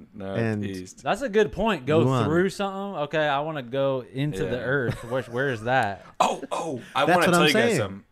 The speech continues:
Speaker 1: There's something I wanna tell you guys. This is about other dimensions.
Speaker 2: Oh, go ahead.
Speaker 1: Last night,
Speaker 2: <laughs>
Speaker 1: I am basically reading in bed, laying on my belly,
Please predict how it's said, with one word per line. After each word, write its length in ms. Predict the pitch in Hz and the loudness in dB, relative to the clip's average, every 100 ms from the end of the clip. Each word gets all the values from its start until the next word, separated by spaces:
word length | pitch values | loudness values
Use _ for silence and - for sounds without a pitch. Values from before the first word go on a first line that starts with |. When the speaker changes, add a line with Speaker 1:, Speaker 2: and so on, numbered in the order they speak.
| _ - | _ -2
Speaker 1:
There's 160 | 127 120 | -2 0
something 160 | 147 | 0
I 100 | 135 | 2
wanna 160 | 123 113 | 2 0
tell 160 | - | -2
you 60 | 107 95 | -4 -4
guys. 120 | 90 | -6
This 140 | 117 | -8
is 60 | 123 | -4
about 260 | 113 107 | 2 2
other 180 | - 104 | 0 -8
dimensions. 600 | 95 95 92 82 87 - - _ | -8 -8 -10 -14 -16 -18 -20 _
Speaker 2:
Oh, 180 | 143 180 | -2 -2
go 120 | 156 | -2
ahead. 280 | 165 165 131 - _ _ _ _ _ _ _ _ - | -4 -4 -8 -12 _ _ _ _ _ _ _ _ -16
Speaker 1:
Last 500 | 95 107 135 127 - | -12 -12 -12 -16 -14
night, 400 | 120 113 - - - - | -12 -12 -14 -20 -20 -16
Speaker 2:
<laughs> 260 | - 190 - | -8 -8 -6
Speaker 1:
I 220 | 92 95 | -6 -6
am 580 | 104 101 98 95 95 95 - _ _ _ _ _ _ _ | -6 -8 -8 -10 -12 -16 -20 _ _ _ _ _ _ _
basically 580 | - 104 113 120 123 120 | -4 -2 -2 -8 -4 -4
reading 520 | 101 87 90 95 110 | -4 -6 -8 -4 -4
in 160 | 113 110 | -2 0
bed, 480 | 104 101 101 85 - _ | 2 2 -2 -6 -16 _
laying 400 | 95 90 90 98 | -14 -6 -4 -4
on 220 | 101 101 98 | -4 -4 -4
my 160 | 98 | -6
belly, 600 | 95 92 104 95 80 87 | -4 -4 -2 -4 -8 -12